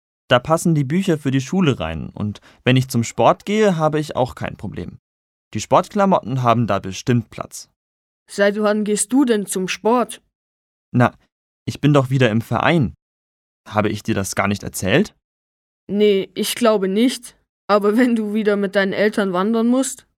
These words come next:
Speaker 2: kannst du ihn auch benutzen.
Speaker 1: Haha, sehr witzig.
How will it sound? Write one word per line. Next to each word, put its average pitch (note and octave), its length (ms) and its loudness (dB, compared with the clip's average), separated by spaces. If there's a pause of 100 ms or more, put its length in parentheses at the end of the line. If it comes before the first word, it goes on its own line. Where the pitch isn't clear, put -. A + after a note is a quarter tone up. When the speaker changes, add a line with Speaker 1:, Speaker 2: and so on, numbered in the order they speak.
(580)
Speaker 2:
kannst G3+ 320 -2
du - 20 -2
ihn G#3+ 160 -2
auch A3 200 -2
benutzen. D#3+ 520 -6 (520)
Speaker 1:
Haha, G2+ 560 0 (280)
sehr A2 320 0
witzig. - 500 -6